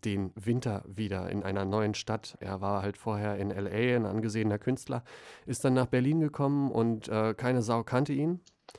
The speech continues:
Und er hat selbst gesagt, dass er, äh, drei Wochen lang, äh, das Ding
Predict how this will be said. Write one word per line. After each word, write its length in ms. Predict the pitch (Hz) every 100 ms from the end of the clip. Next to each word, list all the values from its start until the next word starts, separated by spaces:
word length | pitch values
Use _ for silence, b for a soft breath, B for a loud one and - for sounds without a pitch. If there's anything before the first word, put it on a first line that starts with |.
| B B B B
Und 320 | 120 120 117
er 100 | -
hat 120 | 123 120
selbst 240 | 127 123
gesagt, 380 | 120 113 123 120
dass 120 | 113
er, 840 | 110 110 107 - 107 107 104 101 -
äh, 40 | 107
drei 320 | 117 120 127
Wochen 280 | 117 123 120
lang, 460 | 110 110 110 110 - _ -
äh, 220 | 113 104
das 200 | 104 101
Ding 360 | 120 117 110